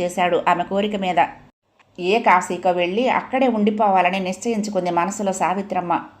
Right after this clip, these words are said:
కొడుకుతో ఆ మాట చెప్పలేదు. భర్త ఆమె తిండి బట్టకు లోటు లేకుండా ఏర్పాటు చేసిన డబ్బు నెల నెలా తనకు పంపే ఏర్పాటు చేసుకుని మంచి రోజు చూసి బయలుదేరింది సావిత్రమ్మ.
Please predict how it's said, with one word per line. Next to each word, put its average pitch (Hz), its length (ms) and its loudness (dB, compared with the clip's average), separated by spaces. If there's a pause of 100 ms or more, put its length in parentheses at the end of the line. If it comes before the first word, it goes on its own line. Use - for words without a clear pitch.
(180)
కొడుకుతో 277 380 4
ఆ 247 120 4
మాట 208 240 0 (140)
చెప్పలేదు. 208 480 -2 (800)
భర్త 190 360 2
ఆమె 180 400 6
తిండి 233 380 -2
బట్టకు 190 340 2
లోటు 196 280 2
లేకుండా 196 420 2
ఏర్పాటు 175 480 2
చేసిన 175 280 -2
డబ్బు 170 460 0 (420)
నెల 196 220 6
నెలా 262 220 2
తనకు 190 260 0
పంపే 233 420 2
ఏర్పాటు 208 440 0
చేసుకుని 220 420 0
మంచి 240 340 2
రోజు 247 360 2
చూసి 226 160 -4
బయలుదేరింది 202 580 0
సావిత్రమ్మ. 190 640 -2